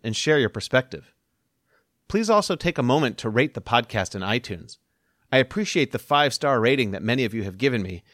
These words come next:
and I enjoy reading all of the feedback. Stay subscribed to the podcast, as it will be returning for Season three in just a few short weeks.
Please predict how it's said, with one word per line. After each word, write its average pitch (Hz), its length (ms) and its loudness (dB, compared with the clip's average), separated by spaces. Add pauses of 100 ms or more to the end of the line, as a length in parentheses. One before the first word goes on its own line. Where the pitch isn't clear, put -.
(100)
and 120 100 -2
I 135 60 2
enjoy 135 440 2
reading 123 300 0
all 117 140 4
of 95 100 -2
the 95 60 -16
feedback. - 560 -10 (600)
Stay - 240 0
subscribed 170 520 2
to 151 80 -4
the 127 60 0
podcast, 127 580 0 (120)
as 120 120 -2
it 156 40 2
will 151 120 4
be 143 100 -2
returning 143 460 -2
for 117 140 -6
Season 214 440 -2
three 147 400 -2 (220)
in 123 120 -4
just 175 220 0
a 135 60 0
few 156 200 -4
short 151 320 0
weeks. - 400 -4